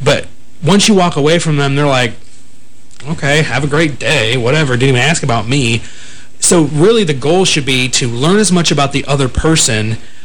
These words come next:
Maybe you have a resource that's very valuable to them at that point in time.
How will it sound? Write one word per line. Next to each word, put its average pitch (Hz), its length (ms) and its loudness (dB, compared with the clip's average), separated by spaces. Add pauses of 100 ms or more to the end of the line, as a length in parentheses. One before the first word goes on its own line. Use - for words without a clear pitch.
(140)
Maybe 233 280 4
you 240 200 6
have 233 340 0
a 156 80 4
resource 160 520 2
that's 151 160 -2
very 170 280 2
valuable 151 460 0
to 110 60 -4
them 110 360 -2
at 127 140 -2
that 139 260 -2
point 127 220 2
in 110 100 0
time. 107 420 -4